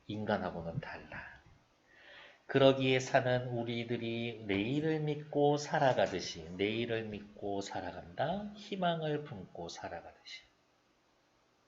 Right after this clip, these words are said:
언제나 먼 하늘을 바라보고, 먼 하늘이면 어떻게 해요? 단순히 미래라고 생각할 수도 있겠지만 어떻게? 과거라고 볼 수도 있을 것 같아요. 가슴을 벌린 채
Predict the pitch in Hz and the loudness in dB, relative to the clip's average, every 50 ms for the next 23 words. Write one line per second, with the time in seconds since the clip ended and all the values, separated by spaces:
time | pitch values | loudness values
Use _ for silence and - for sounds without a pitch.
0 | _ _ _ _ _ _ _ _ _ _ _ _ _ _ _ _ _ _ _ _ | _ _ _ _ _ _ _ _ _ _ _ _ _ _ _ _ _ _ _ _
1 | _ _ _ _ _ _ _ _ _ _ _ _ _ _ _ _ - - - - | _ _ _ _ _ _ _ _ _ _ _ _ _ _ _ _ -20 -20 -20 -20
2 | - - - - - 104 104 107 107 - - - 101 92 87 85 82 85 87 - | -20 -20 -16 -2 2 4 4 4 2 -2 -2 0 0 0 2 0 0 -2 -4 -8
3 | - 113 107 98 92 95 98 113 131 151 165 170 175 - - 165 151 147 143 135 | -10 4 8 10 12 12 12 12 10 8 6 2 2 4 4 4 4 4 2 4
4 | 131 120 117 117 - 95 87 87 82 - - - - 78 - 87 90 90 98 98 | 4 2 2 0 -2 -2 0 0 0 -2 -4 -10 -12 -14 -14 -8 4 6 8 8
5 | 110 127 147 165 175 180 175 - 180 170 160 160 151 143 156 147 143 143 139 - | 8 8 4 2 0 -2 0 2 2 2 2 2 0 -2 -2 0 2 4 6 8
6 | - - - 110 104 - 113 - - - 90 82 82 - - - - 107 107 110 | 8 8 8 6 4 2 0 0 0 0 -2 -2 -2 -4 -4 -2 -2 0 0 -2
7 | - - 131 117 120 120 120 113 95 104 101 104 104 131 139 143 139 135 123 127 | -4 -4 -4 -4 -4 -4 -4 -4 -4 -4 -2 0 2 2 2 4 2 2 2 2
8 | 123 120 - 135 127 123 117 113 - 113 - - - - 101 95 92 - - 101 | 0 -2 -4 -4 -4 -2 -2 -4 -4 -6 -8 -8 -8 -6 -6 -6 -6 -4 -4 -4
9 | - - - 95 90 82 80 87 95 - - - - - 82 78 - - - - | -4 -4 -6 -6 -6 -6 -4 -4 -4 -4 -4 -4 -2 -2 -2 -2 -4 -10 -18 -20
10 | _ _ _ _ - - - 98 92 95 95 120 127 123 123 117 107 107 98 - | _ _ _ _ -10 -2 2 4 4 4 6 4 4 4 4 4 2 0 0 -2
11 | 104 92 - - 104 - 98 87 87 - - - 117 98 92 82 - - 92 82 | -2 -4 -4 -6 -8 -6 -6 -4 -4 -6 -4 -4 -2 -2 -2 -2 -4 -6 -10 -10
12 | - - - - _ _ _ _ _ _ _ _ _ _ _ _ _ _ _ _ | -10 -12 -16 -20 _ _ _ _ _ _ _ _ _ _ _ _ _ _ _ _
13 | _ _ - - - - - - - - - - - - - - _ - - 110 | _ _ -20 -20 -20 -20 -20 -18 -18 -18 -18 -18 -18 -20 -20 -12 _ 6 6 6
14 | 110 - - 117 113 110 107 98 - 104 95 90 92 92 92 - - - - 92 | 6 6 2 0 2 2 2 2 2 2 2 0 -2 -6 -8 -10 -8 -6 -4 -4
15 | 90 90 | -4 -6